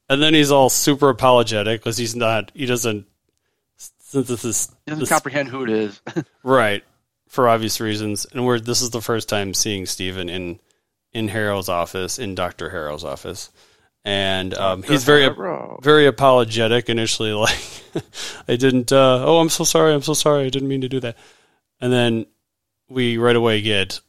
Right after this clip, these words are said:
Speaker 1: uh, Harrow, uh, saying, "Steven, Steven, is that you? I haven't heard from you in a while, you know?" And the best line in the whole episode, which actually kinda wants to make me <laughs> bump up the, uh, my rating a little bit, <laughs> is the, calls,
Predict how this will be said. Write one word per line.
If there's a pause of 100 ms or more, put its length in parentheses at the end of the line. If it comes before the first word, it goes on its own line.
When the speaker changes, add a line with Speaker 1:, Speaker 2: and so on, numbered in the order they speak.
Speaker 1:
uh,
Harrow,
uh,
saying,
"Steven,
Steven,
is
that
you?
I
haven't
heard
from
you
in
a
while,
you
know?" (600)
And
the
best
line
in
the
whole
episode,
which (100)
actually
kinda
wants
to
make
me (340)
<laughs>
bump
up
the,
uh, (340)
my
rating
a
little
bit,
<laughs>
is
the, (600)
calls,